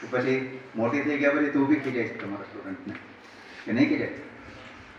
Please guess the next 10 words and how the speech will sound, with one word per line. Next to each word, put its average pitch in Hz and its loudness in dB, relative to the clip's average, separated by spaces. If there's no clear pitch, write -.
અચ્છા, 131 8
ચલો, 170 10
બીજી 160 12
વ્યક્તિ, 170 8
બીજું 151 8
કોણ 185 8
બોલશે? 170 8
બીજું 170 12
કોણ 208 10
બોલશે? 175 8